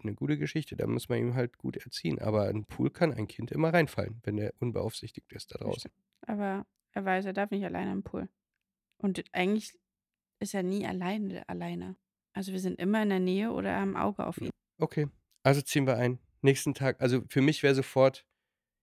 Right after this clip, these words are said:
Speaker 1: wir müssen einen Transporter organisieren oder irgendjemand. Wir wollen ein paar Autos vollstopfen mit
Speaker 2: Mit was? Wohin?
Speaker 1: Una Kaffeemaschinare.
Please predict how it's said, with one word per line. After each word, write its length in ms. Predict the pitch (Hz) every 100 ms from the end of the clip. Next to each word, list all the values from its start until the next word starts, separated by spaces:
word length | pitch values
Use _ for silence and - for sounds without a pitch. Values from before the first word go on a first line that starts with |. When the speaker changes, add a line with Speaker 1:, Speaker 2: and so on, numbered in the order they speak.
| _ -
Speaker 1:
wir 100 | 135
müssen 260 | 139 135 135
einen 120 | 127
Transporter 640 | - 127 - 135 156 170
organisieren 560 | 147 151 151 139 151 156
oder 180 | 127 123
irgendjemand. 560 | 131 143 131 143 143
Wir 100 | 131
wollen 220 | 127 131 135
ein 60 |
paar 160 | 123 104
Autos 280 | 127 143 -
vollstopfen 1200 | 123 117 - - _ - - - 117 - 143 190 -
mit 180 | 123
Speaker 2:
Mit 180 | 202 -
was? 280 | 208 240 - _ _ _ _ _ _ _ -
Wohin? 300 | 214 220 226 _ _ _ _ _ _ _ _
Speaker 1:
Una 220 | 131 120 113
Kaffeemaschinare. 1000 | 127 120 120 113 - 104 127 170 190